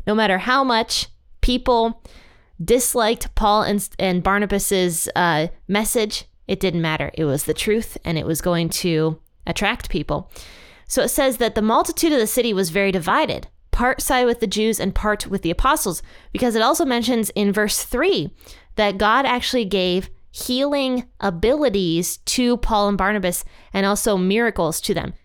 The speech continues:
People were seeing all these signs and wonders happening, and they were turning towards God. But of course, the other people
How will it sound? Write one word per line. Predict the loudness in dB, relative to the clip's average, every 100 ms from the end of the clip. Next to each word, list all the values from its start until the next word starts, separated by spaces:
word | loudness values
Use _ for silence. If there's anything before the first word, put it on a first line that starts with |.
| -2
People | 0 2
were | 0
seeing | 0 -2 -2 0 0
all | 0 0
these | 0 0
signs | 0 0
and | 0
wonders | 0 0 2 2 0
happening, | -2 -2 -2 -2 -2 -2
and | -2 -2 -6 -18 -8
they | -2 0
were | 0 -2
turning | -4 -2 -2 -2 -4
towards | -4 -2 -2 -4
God. | -2 0 0 -2 -8 -20 -16 -2
But | 0
of | 2
course, | 0 0 0
the | 0
other | 2 2
people | 0 -2 -2 -4 -4